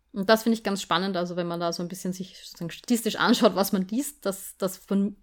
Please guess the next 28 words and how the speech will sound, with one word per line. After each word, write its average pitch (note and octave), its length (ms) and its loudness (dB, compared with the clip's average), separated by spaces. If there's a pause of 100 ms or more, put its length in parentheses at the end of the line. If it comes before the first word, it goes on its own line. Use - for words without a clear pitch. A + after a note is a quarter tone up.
(140)
für A3 120 8
mich D4 380 8
von A3+ 160 0
selbst A3+ 400 6
irgendwie F3+ 260 0
dieses E3 380 -4
Verlangen E3 400 0
gekommen E3 400 -4
ist, D#3+ 160 -8
hey, F#3 80 0
ich F3+ 120 -6
würde F3+ 140 -2
eigentlich - 260 -6
gern - 220 -6 (420)
diverser E3 440 2
lesen. - 420 -8 (220)
Jetzt - 180 0
nicht A#3+ 200 6
nur G3+ 80 2
in F#3+ 40 0
Bezug F#3+ 320 -4
auf - 140 -4
die F3 140 -4
Autorinnen E3 460 -4
und D#3 100 -6
Autoren, A#3+ 340 0 (360)
vor - 140 -4
allem E3 300 0